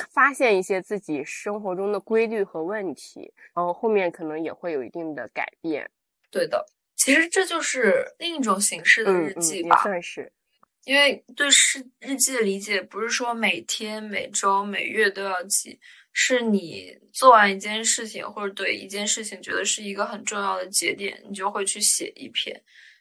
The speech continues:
Speaker 2: 所以
Speaker 1: 嗯，就
Speaker 2: 也挺好的。
Speaker 1: 可能就只是把这个事情记下来，
Speaker 2: 可以总结一下。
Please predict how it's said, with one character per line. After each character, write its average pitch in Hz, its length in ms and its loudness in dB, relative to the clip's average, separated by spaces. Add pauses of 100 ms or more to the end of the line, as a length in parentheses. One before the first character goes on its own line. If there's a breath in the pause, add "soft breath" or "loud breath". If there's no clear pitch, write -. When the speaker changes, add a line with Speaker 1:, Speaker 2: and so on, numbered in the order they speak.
(160)
Speaker 2:
所 - 200 0
以 226 360 0 (340)
Speaker 1:
嗯， 190 260 2 (120)
就 277 220 0
Speaker 2:
也 - 160 4
挺 - 160 -2
好 233 60 2
的。 208 60 6
Speaker 1:
可 196 100 4
能 226 80 6
就 302 120 4
只 190 220 0
是 262 180 0
把 202 280 8
这 196 120 -2
个 214 120 6
事 262 180 0
情 220 160 4
记 381 220 4
下 170 260 4
来， - 0 -
Speaker 2:
可 156 60 -2
以 - 0 -
总 - 0 -
结 - 0 -
一 151 40 -4
下。 147 120 -8